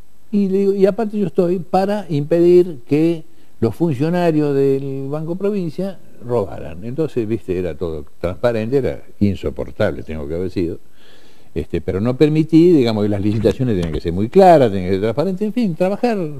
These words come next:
por derecha, como corresponde y como hice toda mi vida.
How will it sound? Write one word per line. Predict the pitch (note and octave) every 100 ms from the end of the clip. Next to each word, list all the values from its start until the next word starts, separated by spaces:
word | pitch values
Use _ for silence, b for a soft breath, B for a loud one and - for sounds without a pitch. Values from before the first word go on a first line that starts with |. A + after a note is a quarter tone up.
| -
por | E3+
derecha, | G#3 B3+ B3+ - G#3 G3
como | F#3+ D#3 D3+
corresponde | D3+ - A3+ A3
y |
como | C#3+ C3
hice | B2+
toda | G#2+ G2
mi | E2
vida. | D2 B1 C#2